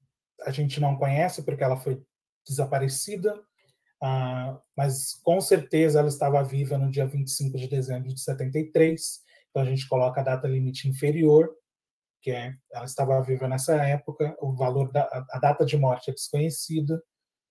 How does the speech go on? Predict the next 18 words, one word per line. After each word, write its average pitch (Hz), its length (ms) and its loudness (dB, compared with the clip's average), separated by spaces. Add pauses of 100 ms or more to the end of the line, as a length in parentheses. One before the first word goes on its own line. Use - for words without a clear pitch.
(160)
e 135 160 2
ela 127 260 2
desapareceu 135 540 -4
nesta 123 300 -4
data. 104 560 -8
O 139 60 -6
local 131 260 0
de 131 100 0
morte 165 460 6
também 139 240 2
é 131 60 2
desaparecido. 127 960 -4 (480)
As - 220 -4
pessoas 151 320 4
são 165 120 6
assumidas 151 500 2
mortas, - 720 2 (540)
ma-, 131 520 -2